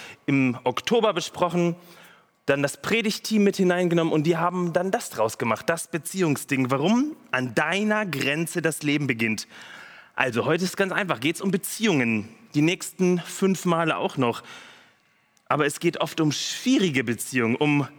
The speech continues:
kleine und große Dramen. Weißt du eigentlich, was ein Drama ist, was das Wort Drama bedeutet? Es kommt wie so oft aus dem Griechischen und bedeutet Handlung, Handlung. Es geht um einen Text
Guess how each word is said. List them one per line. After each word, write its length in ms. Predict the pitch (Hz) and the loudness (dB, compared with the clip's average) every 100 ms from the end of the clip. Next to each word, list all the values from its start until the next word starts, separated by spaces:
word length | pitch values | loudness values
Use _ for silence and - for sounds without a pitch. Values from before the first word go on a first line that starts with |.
| - - | -12 -6
kleine 640 | - 175 185 226 240 254 | 0 2 2 0 0 2
und 180 | 214 - | -2 -4
große 380 | 147 165 - 170 | 0 0 0 -4
Dramen. 680 | 135 127 127 139 113 104 101 - _ _ _ - - - - - _ _ _ _ _ _ | -2 0 0 2 0 0 -4 -18 _ _ _ -20 -20 -20 -20 -20 _ _ _ _ _ _
Weißt 200 | - - | -4 -2
du 60 | 190 | -2
eigentlich, 240 | 196 196 | 0 0
was 160 | 170 160 | 0 -2
ein 100 | 135 | -2
Drama 520 | - 101 104 160 185 | -2 0 0 2 0
ist, 280 | 190 247 - | -2 -6 -6
was 120 | 165 | -6
das 140 | 147 147 | -4 -2
Wort 220 | 123 113 | -2 0
Drama 160 | 139 | 0
bedeutet? 480 | 123 117 127 165 254 | 0 2 0 0 -2
Es 160 | 160 - | -4 -2
kommt 260 | 190 233 202 | 0 2 2
wie 40 | |
so 140 | 165 131 | 2 0
oft 240 | 214 - | -2 -4
aus 120 | 139 | -6
dem 180 | 135 117 | -6 -6
Griechischen 720 | - 156 175 214 - 269 330 - - - - | 0 0 2 -2 0 2 0 -4 -18 -20 -2
und 120 | 156 | 0
bedeutet 640 | 151 143 170 175 - - - | 2 2 0 -2 -6 -4 0
Handlung, 880 | 180 220 220 156 131 123 110 107 - | 2 2 2 0 0 2 2 2 0
Handlung. 480 | 156 185 151 120 | -2 0 0 2
Es 140 | 120 - | 0 -2
geht 160 | 208 | -2
um 120 | 175 120 | -2 -2
einen 220 | 143 120 | -2 -4
Text 520 | - 202 - - | -4 -4 -6 -14